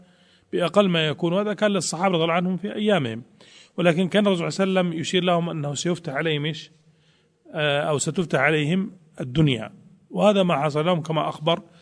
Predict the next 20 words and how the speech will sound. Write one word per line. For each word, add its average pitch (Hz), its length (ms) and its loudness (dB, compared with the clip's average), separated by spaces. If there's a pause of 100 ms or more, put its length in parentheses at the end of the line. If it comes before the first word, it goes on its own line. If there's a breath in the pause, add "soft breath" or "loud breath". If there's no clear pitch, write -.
(280 soft breath)
في 180 220 -4
أحاديث 147 360 -2
أخرى، 190 540 -4 (260 soft breath)
فيحمل 180 440 2
عليها 151 320 0
قوله: 175 520 0
"إن 156 140 -2
ذلك 160 560 0 (540)
سيكون". 139 540 -2 (2500 soft breath)
لا، 175 400 -4
قول 165 180 2
"إن 165 160 -2
ذلك 190 160 2
سيكون" 185 460 -2
إشارة 190 360 2
إلى، 180 200 0
لأنهم 170 440 -2
هم 190 140 2
الشكوى 202 400 -2
والفقر. 180 420 0